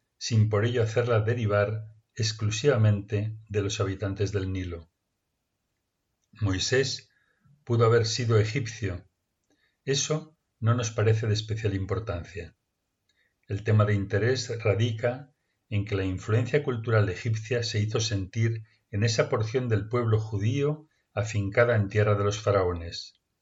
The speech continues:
Los acontecimientos desencadenados por Akenatón fueron muy próximos a la época del Éxodo,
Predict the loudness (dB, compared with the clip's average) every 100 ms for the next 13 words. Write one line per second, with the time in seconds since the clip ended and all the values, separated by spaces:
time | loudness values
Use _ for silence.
0 | _ _ _ _ _ _ -4 -2 0 -2
1 | -2 -4 -2 2 2 2 0 0 -2 -2
2 | -4 -4 -2 2 2 2 -2 -8 _ _
3 | _ _ 2 2 2 -6 -18 _ -4 -2
4 | -2 -4 -2 0 0 -2 -10 _ _ _
5 | _ -2 2 2 2 -2 0 0 0 -2
6 | -2 -2 -4 -2 0 2 2 2 0 2
7 | 2 0 -2 0 0 0 -8